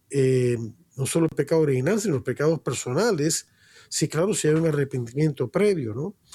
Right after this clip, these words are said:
Y por supuesto está el sacramento de la reconciliación, de la confesión, donde, eh, pues, Dios nos perdona nuestros pecados, habida cuenta de un verdadero arrepentimiento.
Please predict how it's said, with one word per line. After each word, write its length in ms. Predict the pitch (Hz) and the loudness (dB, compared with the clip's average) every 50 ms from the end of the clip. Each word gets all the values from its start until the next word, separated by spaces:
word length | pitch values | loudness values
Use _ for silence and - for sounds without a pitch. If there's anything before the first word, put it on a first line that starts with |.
| - - - - - _ _ | -20 -20 -20 -20 -20 _ _
Y 220 | - 196 - 220 170 | -8 -4 -2 -2 0
por 160 | - 208 156 | 0 -2 -2
supuesto 420 | - - 160 - - 190 202 - | -2 -4 -4 -2 -2 -2 0 0
está 200 | 254 185 - - | 0 0 0 0
el 60 | 175 160 | 0 0
sacramento 520 | - 202 196 165 156 147 151 170 165 233 | 0 -2 -4 -2 -4 -2 -2 -2 0 2
de 80 | 208 190 | 2 2
la 60 | 165 | 0
reconciliación, 1000 | 143 147 135 - 135 131 120 - - 123 120 120 117 - - 214 226 226 220 196 | 0 -4 -6 -4 -6 -6 -6 -6 -6 -6 -4 -4 -4 -2 0 2 2 2 2 2
de 80 | 160 | 2
la 120 | 139 135 120 | 2 0 -2
confesión, 840 | - 131 131 113 - 120 117 - - 233 262 233 190 143 117 104 - _ _ _ _ _ _ _ _ _ _ - | -4 -6 -8 -8 -6 -6 -4 -4 0 2 2 2 2 0 -4 -8 -12 _ _ _ _ _ _ _ _ _ _ -12
donde, 680 | 131 123 143 151 156 160 165 160 196 208 214 214 208 - _ - - | -4 0 2 2 2 2 0 0 0 2 2 0 -2 -6 _ -14 -6
eh, 440 | - 139 135 131 131 127 123 120 123 _ _ _ _ _ _ _ _ _ _ _ _ | -2 -2 0 0 0 0 -2 -4 -8 _ _ _ _ _ _ _ _ _ _ _ _
pues, 520 | - 139 131 123 - - - - - - _ | 0 0 2 2 2 0 0 -2 -2 -4 _
Dios 260 | - 120 123 131 135 135 | -10 -6 -2 0 0 0
nos 160 | 147 165 - | 0 -2 -2
perdona 360 | - 135 120 123 139 143 143 | -2 -4 -2 0 0 0 0
nuestros 320 | 139 127 110 - - 107 | 0 -2 -4 -6 -10 -12
pecados, 760 | - - 120 113 - 220 247 220 165 131 113 113 - - - _ _ _ _ _ _ - | -10 -10 -10 -4 -2 0 0 2 0 0 -2 -4 -10 -12 -14 _ _ _ _ _ _ -8
habida 640 | 135 131 123 123 131 143 147 156 151 151 - _ _ _ _ _ _ _ _ _ | -4 -4 -2 0 0 0 0 0 0 -2 -6 _ _ _ _ _ _ _ _ _
cuenta 320 | - 147 147 147 143 - 165 | -2 0 0 0 0 -2 -2
de 100 | 135 127 | 0 0
un 100 | 135 139 147 147 131 | 0 0 0 0 0
verdadero 520 | 127 113 113 120 135 147 143 147 143 - - | -2 -2 0 0 0 2 2 0 -2 -4 -10
arrepentimiento. 920 | - 113 113 113 113 - 135 123 117 - 127 156 208 240 214 147 - 123 | -12 -10 -8 -8 -6 -4 -6 -6 -6 -6 -2 0 0 0 0 -2 -6 -10